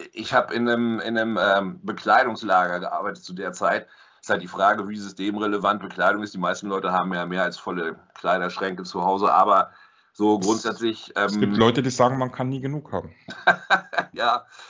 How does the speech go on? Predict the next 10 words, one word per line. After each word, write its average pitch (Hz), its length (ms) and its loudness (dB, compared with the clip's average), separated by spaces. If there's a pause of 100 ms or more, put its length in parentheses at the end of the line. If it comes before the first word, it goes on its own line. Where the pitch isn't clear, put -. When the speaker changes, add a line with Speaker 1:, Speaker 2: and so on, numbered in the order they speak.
(360)
Speaker 1:
ja, 107 160 -4
ja, 110 240 2
ich 104 140 -12
hab - 120 -8
auch 113 120 -10
von 101 100 -14
so 95 80 -10
Leuten 90 320 -6
gehört. 98 400 -2
Ähm, 117 400 0